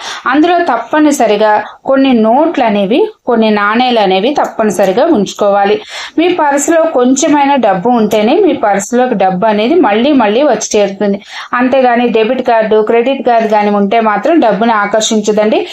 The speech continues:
ఇలా ఉంటే మీకు ప్రతికూల శక్తులు, ఆ, ఆకర్షిస్తాయి అనమాట. అందువని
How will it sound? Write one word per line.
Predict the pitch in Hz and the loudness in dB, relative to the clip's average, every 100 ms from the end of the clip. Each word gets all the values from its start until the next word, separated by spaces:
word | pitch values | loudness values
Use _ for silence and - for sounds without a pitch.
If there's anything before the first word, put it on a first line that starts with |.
| - - | -8 -4
ఇలా | 277 339 | 0 2
ఉంటే | 330 277 302 | 2 2 2
మీకు | 285 254 311 | 2 0 0
ప్రతికూల | 381 254 220 269 - 339 349 339 | 0 0 0 -2 0 0 2 0
శక్తులు, | 269 233 - 214 285 370 - | 0 -4 0 0 2 2 2
ఆ, | 214 214 214 214 208 208 - 220 | 2 2 2 2 2 2 0 0
ఆకర్షిస్తాయి | 233 262 262 220 220 208 | 0 -2 -2 -4 0 0
అనమాట. | 202 196 | 0 0
అందువని | 208 208 214 214 285 | 0 0 0 2 0